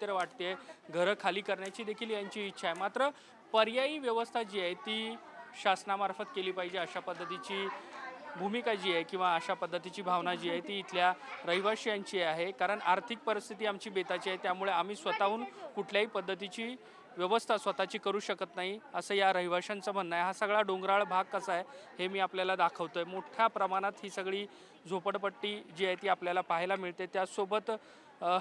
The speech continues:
डोंगरावरची परिस्थिती कशी आहे, हे देखील मी आपल्याला दाखवतोय. हा सगळा जर भाग आपण बघितला, तर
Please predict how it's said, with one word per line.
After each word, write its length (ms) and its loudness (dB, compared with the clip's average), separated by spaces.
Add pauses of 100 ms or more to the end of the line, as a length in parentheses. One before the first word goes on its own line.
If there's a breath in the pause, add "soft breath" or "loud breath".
(140 loud breath)
डोंगरावरची 540 2
परिस्थिती 500 -4
कशी 260 -4
आहे, 80 -2
हे 120 -2
देखील 280 -4
मी 100 -4
आपल्याला 360 0
दाखवतोय. 480 0 (320 soft breath)
हा 80 4
सगळा 280 0
जर 160 -2
भाग 280 2
आपण 300 0 (180)
बघितला, 440 -4
तर 360 -2